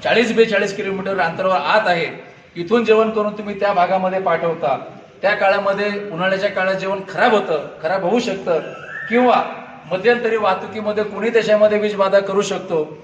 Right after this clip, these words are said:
ते अतिशय धोकेदायक आहे. त्यामुळे आमची मागणी आहे की सेंट्रलाइज किचन बंद करून प्रत्येक आश्रमशाळेला,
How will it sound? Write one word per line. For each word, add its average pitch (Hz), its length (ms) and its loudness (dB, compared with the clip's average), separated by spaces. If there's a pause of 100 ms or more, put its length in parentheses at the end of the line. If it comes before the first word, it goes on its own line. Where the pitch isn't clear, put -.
(120)
ते 175 60 0
अतिशय 190 420 -2
धोकेदायक 214 520 2
आहे. 170 240 2
त्यामुळे 185 240 -2
आमची 202 580 -8 (220)
मागणी 170 380 0
आहे 214 220 6
की 247 460 -4 (300)
सेंट्रलाइज 233 600 2
किचन 214 320 -4
बंद 226 220 2
करून 214 340 2
प्रत्येक - 600 -4
आश्रमशाळेला, 190 800 0